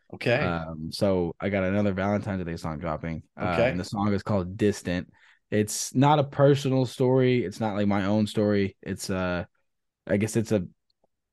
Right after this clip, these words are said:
Speaker 2: it's a combined story situation of people that I know that I've just made into one song as one situation. And so, uh, the song Distant, and it's a, and it's a, it's a relationship song is really what it is. It's
Speaker 1: Okay.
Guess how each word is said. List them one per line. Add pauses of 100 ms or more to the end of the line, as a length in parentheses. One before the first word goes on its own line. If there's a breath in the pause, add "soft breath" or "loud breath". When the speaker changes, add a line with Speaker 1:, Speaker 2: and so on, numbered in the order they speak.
(560)
Speaker 2:
it's
a
combined (160)
story
situation
of
people
that
I
know
that
I've
just
made
into
one
song
as
one
situation. (520 soft breath)
And
so, (360)
uh,
the
song
Distant,
and
it's
a,
and
it's
a, (180)
it's
a (480)
relationship
song
is
really
what
it
is.
It's
Speaker 1:
Okay.